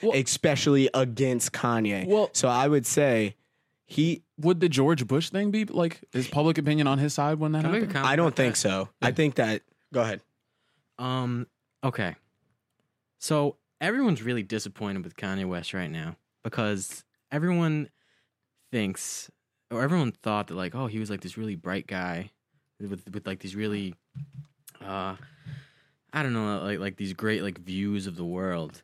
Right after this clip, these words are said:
Speaker 1: Right.
Speaker 3: I, I think some of that stemmed from when he got on T V and he said that George Bush doesn't care about black people, right?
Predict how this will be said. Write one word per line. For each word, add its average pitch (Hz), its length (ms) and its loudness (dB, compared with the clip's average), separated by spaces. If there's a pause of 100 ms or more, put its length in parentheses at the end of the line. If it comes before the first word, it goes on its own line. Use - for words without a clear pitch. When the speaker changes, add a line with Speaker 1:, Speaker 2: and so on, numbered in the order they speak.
(100)
Speaker 1:
Right. 107 260 -4 (1300)
Speaker 3:
I, 127 220 -2
I 135 40 0
think 190 400 -2
some 113 320 -2
of 117 140 -4
that 110 260 -2
stemmed 98 520 -4
from 95 340 -6
when 92 120 -6
he 90 60 -8
got 95 200 -2
on 98 120 -4
T 98 160 -4
V 101 200 -4
and 95 80 -2
he 87 60 -6
said 104 240 -6
that 92 80 -10
George 92 340 -6
Bush 95 140 -8
doesn't 90 260 -8
care 92 160 -6
about 85 240 -6
black 104 280 -6
people, - 360 -16 (300)
right? 113 240 -6